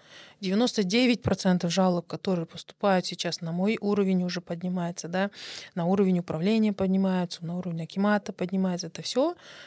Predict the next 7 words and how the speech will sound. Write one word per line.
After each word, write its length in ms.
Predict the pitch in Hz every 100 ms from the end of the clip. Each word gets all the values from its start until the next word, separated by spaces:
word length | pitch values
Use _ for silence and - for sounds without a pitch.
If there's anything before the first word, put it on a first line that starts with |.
| - _ -
э, 240 | 180 170 165
можно 440 | 185 214 202 190
было 280 | 180 175 170
решить 380 | 165 - 185 170
одним 280 | 165 170 -
словом, 320 | 156 151 160 _ _ _ _ _ _ _ -
да? 160 | 262